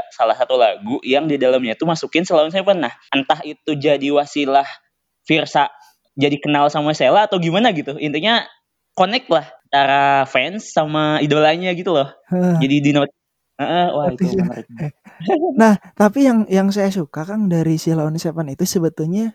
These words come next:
Speaker 2: selain karena nadanya bagus gitu, Kang, ya. Nadanya
Speaker 1: Hmm.
Speaker 2: easy listening gitu lah. Tadi ya, karena, karena,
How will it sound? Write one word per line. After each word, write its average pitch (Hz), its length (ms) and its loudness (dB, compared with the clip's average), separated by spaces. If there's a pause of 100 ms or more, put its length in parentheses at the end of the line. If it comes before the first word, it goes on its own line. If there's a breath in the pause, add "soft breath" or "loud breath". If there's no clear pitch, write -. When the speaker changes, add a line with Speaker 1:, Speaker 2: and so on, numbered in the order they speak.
Speaker 2:
selain 165 480 -2
karena 160 340 -6
nadanya 160 520 -6
bagus 147 400 -6
gitu, - 180 -20
Kang, 165 160 -20
ya. 170 120 -14 (300)
Nadanya 156 640 0
Speaker 1:
Hmm. 127 280 0
Speaker 2:
easy 156 260 -4
listening 160 560 -6
gitu 170 160 -12
lah. 190 100 -16
Tadi 170 300 0
ya, 151 120 0
karena, 151 420 -6
karena, 165 500 -2